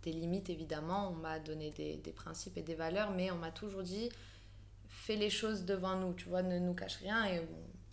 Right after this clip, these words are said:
j'ai une très, très bonne relation avec toute ma famille. Mais t'as quand même envie de les rendre fiers ou de, euh, juste de te dire, « Bon, bah, ils sont, ils sont d'accord avec ça. » Moi, honn-, genre, je,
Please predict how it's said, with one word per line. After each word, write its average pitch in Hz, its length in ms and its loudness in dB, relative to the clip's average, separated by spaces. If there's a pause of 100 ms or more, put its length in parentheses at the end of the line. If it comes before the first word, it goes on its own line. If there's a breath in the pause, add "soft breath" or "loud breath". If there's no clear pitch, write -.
j'ai 165 300 -2
une 160 280 -4 (100)
très, - 180 -4
très 185 140 -2
bonne 180 160 2
relation 170 340 -2
avec 170 200 0
toute - 180 -10
ma 180 140 0
famille. 180 360 0 (600 loud breath)
Mais 220 280 6
t'as 202 140 4
quand 202 200 2
même 220 200 4
envie 208 380 2 (260)
de 190 140 -2
les 180 120 8
rendre 180 260 4
fiers 254 420 4 (200)
ou 180 100 2
de, 180 140 2
euh, 175 400 6 (500 loud breath)
juste 185 400 0
de 180 40 2
te 180 140 0
dire, « 185 400 2
Bon, 190 140 0 (120)
bah, 160 260 0 (100)
ils 196 80 -4
sont, 170 340 0
ils 170 60 0
sont 180 180 2
d'accord 185 300 4
avec 180 180 6
ça. » 170 200 0
Moi, 185 240 4
honn-, 185 280 -2
genre, 170 140 0
je, 165 160 -4